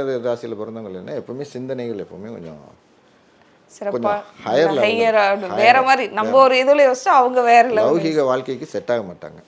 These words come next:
Speaker 2: ஓ.
Speaker 1: இவங்க மோட்சம் அப்படிங்கிற மாதிரி ஒரு திங்கிங்ல தான் இருப்பாங்க.
Speaker 2: ஓ, ஓகே,
Speaker 1: அப்ப அந்த
Speaker 2: ஓகே.
Speaker 1: எண்ணங்கள்லாம் நிறைய வரும்.
Speaker 2: ஆ.
Speaker 1: ஏன்னா கடைசி ராசி ஆயிடுதுல, கடைசி
Speaker 2: ஆமா.
Speaker 1: ராசி மோட்ச ராசி, அதான் மூ-, மூ-, மூணு ராசி மோட்ச ராசியில இது கடைசி ராசி.
Speaker 2: ம், ம்.
Speaker 1: அப்ப இவங்களோட எண்ணங்கள் கொஞ்சம்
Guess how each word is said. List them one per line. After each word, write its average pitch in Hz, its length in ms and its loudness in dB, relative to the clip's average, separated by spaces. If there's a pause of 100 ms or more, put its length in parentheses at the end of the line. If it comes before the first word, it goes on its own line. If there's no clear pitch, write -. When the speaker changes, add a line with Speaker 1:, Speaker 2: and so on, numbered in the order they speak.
(140)
Speaker 2:
ஓ. 403 40 -6 (440)
Speaker 1:
இவங்க - 260 -12
மோட்சம் 120 360 -6 (760)
அப்படிங்கிற 117 440 -6
மாதிரி 120 240 -8
ஒரு 98 140 -10 (340)
திங்கிங்ல 120 460 -14
தான் 87 100 -16
இருப்பாங்க. - 300 -20
Speaker 2:
ஓ, 285 120 -4 (300)
ஓகே, 247 240 -12
Speaker 1:
அப்ப 240 160 -4
அந்த 131 180 -2
Speaker 2:
ஓகே. 143 120 4
Speaker 1:
எண்ணங்கள்லாம் 131 500 -6
நிறைய 95 260 -8
வரும். 73 220 -18
Speaker 2:
ஆ. 240 80 -12
Speaker 1:
ஏன்னா 156 200 -4
கடைசி 170 340 2
ராசி 135 240 0
ஆயிடுதுல, 110 320 -4 (140)
கடைசி 127 200 -6
Speaker 2:
ஆமா. 147 80 -2
Speaker 1:
ராசி 139 260 -4
மோட்ச 123 280 -6
ராசி, 80 240 -8
அதான் 120 220 -4
மூ-, 107 120 -8 (220)
மூ-, 117 260 -8
மூணு 139 240 -6
ராசி 143 260 -6
மோட்ச 131 240 -8
ராசியில 120 360 -4
இது 127 160 -8
கடைசி 117 320 -8
ராசி. 220 260 -14
Speaker 2:
ம், 185 140 -14 (180)
ம். 180 120 -14 (600)
Speaker 1:
அப்ப 143 100 -10 (100)
இவங்களோட 135 380 -2 (120)
எண்ணங்கள் 160 400 -8
கொஞ்சம் 113 320 -6